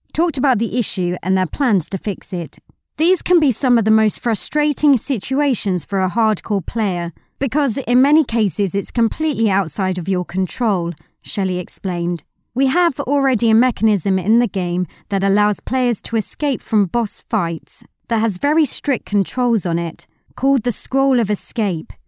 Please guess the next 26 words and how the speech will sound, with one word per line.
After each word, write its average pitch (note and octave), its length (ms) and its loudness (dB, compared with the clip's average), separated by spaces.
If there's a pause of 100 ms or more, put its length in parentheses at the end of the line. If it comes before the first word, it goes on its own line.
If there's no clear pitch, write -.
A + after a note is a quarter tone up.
(160)
Because C#4 260 2
it D4 120 2
has E4+ 180 0
these C4 200 2
controls A#3+ 560 0
in G3+ 120 4
terms A3 420 0
of - 140 -8
being G3 340 0
consumable G#3 800 2
and F3+ 220 -2
being G3 260 0
a F3+ 60 -2
rare G3+ 260 0
drop, G#3 480 -2 (200)
this D#4 200 0
is F4+ 120 0
the E4+ 100 -2
place A3 360 -2
where G3+ 140 0
we G#3 100 2
want C#4 300 0
to - 140 -4
add G3+ 280 -2
disconnect - 720 -2
protection." F3 800 -6